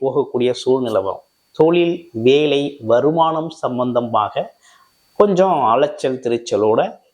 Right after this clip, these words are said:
அந்த செல்வம் சேர்க்கை, பொருளாதார சேர்க்கை, அது மட்டும் இல்லாம,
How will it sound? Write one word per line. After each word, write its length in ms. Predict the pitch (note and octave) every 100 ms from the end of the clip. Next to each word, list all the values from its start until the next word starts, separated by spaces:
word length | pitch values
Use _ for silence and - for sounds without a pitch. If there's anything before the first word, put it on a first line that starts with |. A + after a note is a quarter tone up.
| _ _
அந்த 220 | B2+ A#2+ A#2
செல்வம் 600 | - F#3+ A#3 A3+ G#3 F3+
சேர்க்கை, 580 | - D#3 D#3 - D#3+ A#2 - _ _ _ _ _
பொருளாதார 580 | C#3+ D3 F3+ F3 D#3 A#2+
சேர்க்கை, 520 | - A2+ A2+ - A#2 F#2+ - _ _ _ _
அது 140 | C3+ E3+
மட்டும் 300 | E3 - C#3+
இல்லாம, 220 | A#2 G#2+